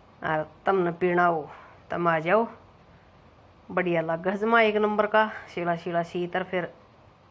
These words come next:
दलिया घोल की न जमा एकदम शीला काल जाओ जा। और फिर अपना के मकान में लगांगे, झाड़ू काटूंगी, पोचा लाऊंगी, चून तो बे दिया, रायता बना दिया, और ये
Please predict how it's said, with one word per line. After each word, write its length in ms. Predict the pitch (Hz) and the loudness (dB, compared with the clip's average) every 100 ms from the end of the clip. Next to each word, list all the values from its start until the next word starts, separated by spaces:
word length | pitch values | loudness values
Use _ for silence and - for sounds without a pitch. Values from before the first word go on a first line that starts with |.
| - | -6
दलिया 400 | 185 175 180 190 | -4 -2 -2 -2
घोल 240 | 185 151 | 0 -4
की 160 | 151 220 | -4 -2
न 140 | 226 208 - - - - - - | 0 -2 -10 -20 -20 -20 -20 -8
जमा 280 | 180 170 170 | -2 2 2
एकदम 340 | 170 170 175 165 | 2 -2 -6 -4
शीला 260 | 185 170 | 0 2
काल 260 | 165 165 165 | 2 0 2
जाओ 220 | 170 160 | 2 2
जा। 180 | 147 180 - - - - - - - - - - - - - | 0 -2 -2 -14 -20 -18 -20 -20 -20 -20 -20 -20 -20 -14 -12
और 60 | |
फिर 220 | 160 196 190 | -4 2 2
अपना 220 | 180 175 | 4 0
के 100 | 170 | -2
मकान 300 | 160 156 151 | -4 -4 -4
में 80 | 156 | -6
लगांगे, 460 | 165 196 240 208 202 - - - - - - - - _ _ - _ - - - | -2 2 4 2 0 -8 -20 -20 -20 -20 -20 -20 -20 _ _ -20 _ -20 -16 -2
झाड़ू 280 | 160 151 156 | 0 0 0
काटूंगी, 500 | 170 170 160 156 170 | 0 2 -2 -4 -4
पोचा 400 | 175 175 175 175 - - _ - | -4 0 2 2 0 -20 _ -8
लाऊंगी, 540 | 202 190 185 185 190 170 - - | 2 4 4 2 0 -2 -6 -6
चून 180 | 180 | -4
तो 120 | 175 180 | -2 -2
बे 180 | 165 | -4
दिया, 280 | 160 175 190 | -2 2 4
रायता 280 | 185 170 170 | 4 4 2
बना 240 | 180 185 185 | 2 2 0
दिया, 280 | 190 196 | 0 2
और 160 | 190 185 | 2 0
ये 300 | 175 180 | -2 -4